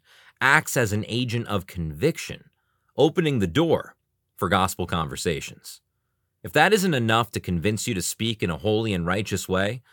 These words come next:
consider this. Our language will be judged because it reveals the allegiance of our hearts. Jesus is incredibly clear in his warning of Matthew twelve, thirty-six and thirty-seven.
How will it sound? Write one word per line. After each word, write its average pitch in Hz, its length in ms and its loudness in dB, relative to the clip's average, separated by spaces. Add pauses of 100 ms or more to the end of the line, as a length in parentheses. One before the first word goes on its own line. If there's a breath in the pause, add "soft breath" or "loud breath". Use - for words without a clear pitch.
(360 soft breath)
consider 113 400 -2
this. - 460 -6 (720)
Our 139 280 4
language 117 760 -2 (180)
will 104 140 0
be 85 140 -2
judged 71 760 -2 (440)
because 98 360 0
it 101 100 -2
reveals 98 720 -2
the 98 140 -2
allegiance 80 960 -6 (400)
of 95 160 0
our 82 260 2
hearts. - 540 -12 (760 soft breath)
Jesus 180 480 2
is 117 120 -2
incredibly 113 560 0
clear 92 460 0
in 98 140 -2
his 95 160 0
warning 98 480 0
of 80 140 -4
Matthew 104 400 0
twelve, 80 600 -2 (280 soft breath)
thirty-six 120 760 0
and 78 140 -4
thirty-seven. 80 760 -2